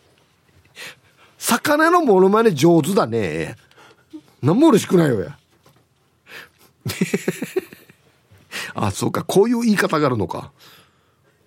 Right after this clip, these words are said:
「あんた死んだ魚のモノマネ上手だね」つってね。全然嬉しくない。<laughs> はい。そうか、俺頑張ってるねって言われてる時は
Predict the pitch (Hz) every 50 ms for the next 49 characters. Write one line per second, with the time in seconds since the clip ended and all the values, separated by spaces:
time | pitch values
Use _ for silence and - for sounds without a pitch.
0 | _ _ _ _ _ _ _ _ _ _ _ _ _ - 233 294 262 - - 466
1 | 466 370 277 156 143 - 160 139 151 147 143 147 160 147 131 123 123 123 143 151
2 | 131 123 160 160 160 170 156 160 110 90 87 80 85 - - - 92 104 107 113
3 | 120 165 165 160 147 - 208 202 180 160 147 - - 151 135 131 127 - - -
4 | 349 - - - - - - - - - - - - - _ _ _ _ _ _
5 | _ _ _ _ _ _ _ _ _ _ _ _ _ _ _ _ _ _ _ _
6 | _ _ _ - - - - - - - _ _ _ - - 123 113 - - -
7 | _ _ _ _ _ _ _ _ _ _ _ _ 277 _ _ _ _ _ _ _
8 | _ - - - - - _ - 160 165 143 151 151 147 147 147 208 262 285 -
9 | - - - 202 180 175 175 185 185 - - 151 160 175 185 175 151 - - 143
10 | 113 - - -